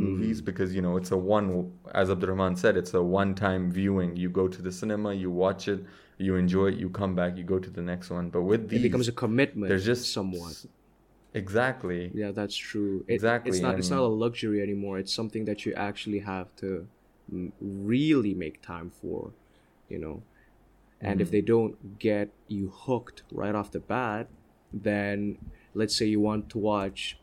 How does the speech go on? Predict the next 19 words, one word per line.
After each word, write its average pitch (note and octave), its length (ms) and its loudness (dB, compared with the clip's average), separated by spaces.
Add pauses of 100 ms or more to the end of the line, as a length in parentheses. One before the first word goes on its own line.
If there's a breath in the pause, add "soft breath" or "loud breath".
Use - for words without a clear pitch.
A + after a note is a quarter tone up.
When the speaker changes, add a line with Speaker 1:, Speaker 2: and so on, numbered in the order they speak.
(120)
Speaker 2:
possibly G#2+ 500 -2
that F#2 280 -2
Doctor G2 340 -2
Strange B2 500 -4
movie G#2 500 -2 (680)
without A2 440 2
necessarily A2 520 -2
having G#2 260 -2
to G#2 100 -4
watch G2 300 -2
Loki, A2 500 0 (280 soft breath)
but G#2+ 140 2
then A#2+ 120 4
you're A2+ 140 2
watching A2+ 340 0
the G#2 80 0
Doctor A2 340 -2
Strange A#2 380 -2
movie A2 480 -2